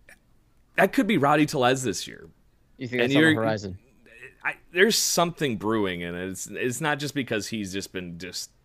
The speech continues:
Speaker 1: came into spring just crushing baseballs. You see how hard he hit that ball in that Yankee game when we did
Speaker 2: I saw
Speaker 1: see
Speaker 2: the
Speaker 1: it?
Speaker 2: highlight.
Speaker 1: Yeah,
Speaker 2: Yeah.
Speaker 1: it was just, he just raked this thing on a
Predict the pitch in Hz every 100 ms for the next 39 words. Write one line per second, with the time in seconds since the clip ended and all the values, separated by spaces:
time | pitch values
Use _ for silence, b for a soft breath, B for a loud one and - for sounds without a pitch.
0 | - 127 107 95 90 - 101 95 87 85
1 | - 95 92 82 80 85 - - 67 67
2 | B B B B 127 151 233 170 127 -
3 | 95 110 113 110 107 101 101 104 98 69
4 | 87 85 101 104 101 107 - _ _ _
5 | _ _ 101 104 101 101 101 127 143 104
6 | 113 110 107 95 _ 107 104 147 113 -
7 | 95 113 123 117 - 135 117 - - 117
8 | 113 120 - 82 98 101 123 123 - 90
9 | 82 - 90 76 85 - 95